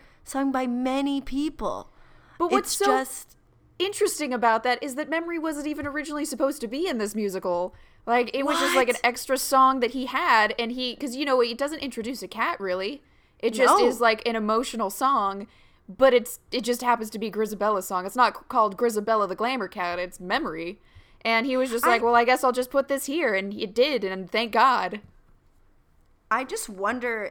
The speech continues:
Speaker 1: it's, like, what I'd love to, to, um,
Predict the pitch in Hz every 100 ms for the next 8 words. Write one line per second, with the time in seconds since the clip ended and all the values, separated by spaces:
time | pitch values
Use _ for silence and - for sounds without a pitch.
0 | - 208 - - _ _ - 214 196 190
1 | - _ 214 214 214 202 175 180 196 -
2 | 277 254 - - - 254 - 294 285 285
3 | 277 269 285 277 277 285 285